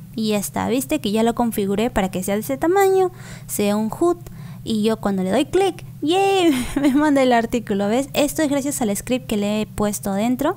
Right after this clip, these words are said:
Te dejé el link ahí para que busques el regalo, es totalmente gratis. Y mira, aquí está mi shape y ya está. Entonces funciona mi, mi cajita, mi hood. Ya lo puedo subir a la tienda.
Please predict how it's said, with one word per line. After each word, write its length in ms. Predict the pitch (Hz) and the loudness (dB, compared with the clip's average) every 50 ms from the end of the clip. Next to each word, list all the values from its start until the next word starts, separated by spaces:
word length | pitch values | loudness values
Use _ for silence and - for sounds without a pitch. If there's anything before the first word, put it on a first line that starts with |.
| - - - - - - - - - - - | -4 -10 -16 -16 -16 -16 -18 -18 -12 -6 -4
Te 80 | 202 | -2
dejé 280 | 185 190 - - 208 202 | -2 -2 -2 -2 -2 0
el 80 | 208 | 0
link 220 | 214 233 247 262 233 | 2 2 2 2 2
ahí 160 | 214 220 226 | 0 0 0
para 160 | - 226 214 | 0 0 0
que 140 | 208 - 190 | 0 -2 -2
busques 280 | 190 208 208 - 220 214 | -2 -2 -2 -2 -2 -2
el 120 | 208 185 | -2 -2
regalo, 240 | 190 190 190 214 233 | -2 -2 -2 -2 -2
es 60 | 208 | -2
totalmente 520 | 202 - 202 196 208 208 208 196 185 185 | -2 -2 -2 0 0 0 0 0 -2 -2
gratis. 460 | 185 190 208 220 220 262 285 285 - 247 | -2 0 0 0 0 -2 -4 -4 -4 -4
Y 80 | 214 226 | -2 0
mira, 240 | 233 214 196 185 - - - - - - - - - | 0 0 0 -2 -4 -8 -14 -16 -18 -18 -14 -8 -6
aquí 220 | 202 190 185 202 | -4 -4 -4 -4
está 180 | 190 - - 202 | -6 -4 -4 -4
mi 120 | 202 202 | -4 -4
shape 280 | - - 302 339 349 349 - - - - - - - - - - | -2 -2 -2 -2 -2 -4 -8 -16 -16 -16 -16 -16 -16 -16 -10 -8
y 60 | 202 | -6
ya 100 | 175 - | -4 -4
está. 240 | - - - - - - - - - - | -6 -8 -10 -12 -12 -14 -14 -12 -6 -4
Entonces 480 | 220 220 214 226 214 220 226 - - - - | -4 -2 -2 -4 -4 -6 -6 -8 -10 -14 -14
funciona 760 | - - 226 220 214 214 - - - 294 302 302 302 311 311 302 | -8 -4 -2 -2 -2 -2 -2 0 2 4 4 4 4 4 4 4
mi, 360 | 285 262 247 233 233 226 226 | 4 4 4 2 2 2 2
mi 120 | 226 220 208 | 2 0 0
cajita, 500 | - 214 190 - 277 269 - - 262 262 | 0 -2 -2 -2 -4 -2 0 0 0 2
mi 160 | 247 226 214 | 2 0 -2
hood. 300 | - - - 277 285 285 - - - - - - - - | -2 -2 -2 -2 -2 -2 -4 -10 -16 -16 -18 -18 -8 -2
Ya 120 | 214 208 | 0 2
lo 120 | 214 226 208 | 2 0 0
puedo 420 | - - 233 226 226 220 220 220 | 0 2 2 2 2 2 2 0
subir 400 | - - 202 196 202 208 214 208 | 0 -2 -2 0 0 0 0 0
a 260 | 208 208 202 196 190 | 0 2 2 2 2
la 140 | 185 180 185 | 0 0 -2
tienda. 560 | - - - 277 302 320 311 311 302 294 302 | -4 0 2 4 4 6 6 6 6 4 2